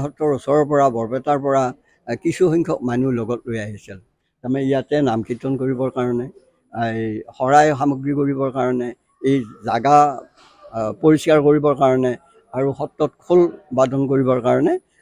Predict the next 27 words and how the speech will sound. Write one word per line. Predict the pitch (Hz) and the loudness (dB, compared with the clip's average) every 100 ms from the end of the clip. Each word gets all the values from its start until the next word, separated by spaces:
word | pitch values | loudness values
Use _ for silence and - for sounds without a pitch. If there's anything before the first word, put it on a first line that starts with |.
| _ | _
এই | 117 113 110 127 | -6 -2 -4 -2
কিছু | 170 - 165 | -2 0 -4
সংখ্যক | 156 165 | -4 -10
মানুহ | 113 113 120 | -8 -4 -2
লৈ | 117 110 | -2 -4
আহিছিল। | 101 104 - _ _ _ | -8 -16 -18 _ _ _
আৰু | 131 156 151 - | -2 0 -2 -8
আমি | 120 135 156 | -4 -2 -2
আচলতে | 135 - 135 139 | -4 -8 -10 -8
ক'ব | - 143 151 | -6 -2 0
গ'ল-, | 156 160 120 | 0 -2 -4
গ'লে, | 127 139 190 339 _ _ 120 | -4 -2 -2 -6 _ _ -4
এই | 123 | -2
গোবিন্দ | 113 120 139 151 | -2 0 0 0
আতাই | 147 139 165 240 330 _ _ - | 0 -2 -4 -4 -8 _ _ -4
বৰপেটাৰ | 120 123 147 160 156 | -2 0 0 -2 -2
পৰা | 156 156 | -2 -2
লৈ | 127 123 | 0 0
অহা, | 131 117 135 127 - | 0 0 -2 -4 -8
খোল | - 165 | -6 -4
বজাবৰ | 160 156 151 139 | -2 -4 -6 -6
কাৰণে | 143 139 127 | -6 -4 -4
লৈ | 123 123 | -2 -4
অহা | 120 | -6
বংশৰেই | 123 117 - 135 143 139 | -6 -8 -6 -2 0 2
আমি | 127 123 | 0 -2
ইয়াতে | 123 - - 110 98 | -4 -12 -16 -16 -6